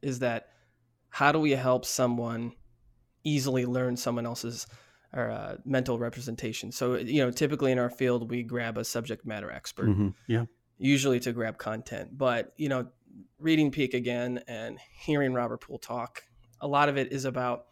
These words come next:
Speaker 1: the teacher themselves. And then what can I learn to know what good looks like? So what I, what I think is interesting about all of this is that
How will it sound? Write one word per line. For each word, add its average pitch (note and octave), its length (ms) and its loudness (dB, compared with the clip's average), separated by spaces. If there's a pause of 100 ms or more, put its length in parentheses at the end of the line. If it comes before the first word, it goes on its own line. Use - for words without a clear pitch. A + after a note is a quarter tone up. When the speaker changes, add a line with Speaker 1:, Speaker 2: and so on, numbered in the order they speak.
(220)
Speaker 1:
the C3 80 -4
teacher C3 280 -4
themselves. C3+ 480 0
And C3 140 2
then B2 220 0 (340)
what D#3 220 2
can E3 100 4
I D3 80 6
learn C#3 380 6
to C3+ 120 -2
know C3 160 4
what B2 320 0 (440)
good C3+ 240 0
looks B2 240 -2
like? G2 240 -8
So C3 500 4 (480)
what D3+ 180 2
I, C#3+ 60 4 (140)
what D3 100 0
I D#3 80 6
think G3 180 6
is D3+ 120 2
interesting D3+ 400 0
about B2+ 160 2
all C3 160 2
of B2+ 40 2
this B2+ 240 0 (640)
is C#3 140 -4
that B2+ 320 2